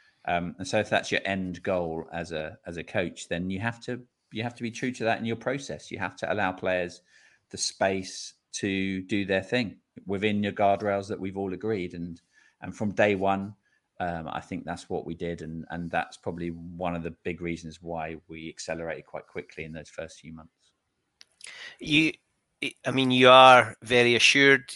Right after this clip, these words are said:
Speaker 2: You can, you can hear the confidence in, in every story that you tell.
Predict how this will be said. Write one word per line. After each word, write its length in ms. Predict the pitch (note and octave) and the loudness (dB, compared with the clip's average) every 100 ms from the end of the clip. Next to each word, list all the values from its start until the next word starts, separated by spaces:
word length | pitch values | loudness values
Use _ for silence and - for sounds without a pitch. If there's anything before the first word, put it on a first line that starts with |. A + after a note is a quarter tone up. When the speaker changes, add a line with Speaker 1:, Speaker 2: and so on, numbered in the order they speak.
| - | -10
Speaker 2:
You 160 | A#2+ | -10
can, 420 | A#2 - A2+ A2+ - - | -6 -6 -6 -8 -12 -10
you 100 | B2 | -4
can 200 | - A#2 | 2 2
hear 400 | - C3+ C3 C3 | 4 6 6 6
the 80 | A#2+ | 4
confidence 680 | - B2+ A#2 B2 A#2+ A2+ B2 | 4 4 4 4 4 4 2
in, 180 | A#2 A2+ | 2 0
in 160 | A#2+ | 2
every 240 | A#2+ A2+ A#2 | 4 4 2
story 520 | - B2+ A#2+ A#2 A2+ | 4 4 6 6 6
that 180 | A2+ A2 | 4 2
you 60 | |
tell. 520 | - - B2 A#2+ G2+ | 2 8 10 10 8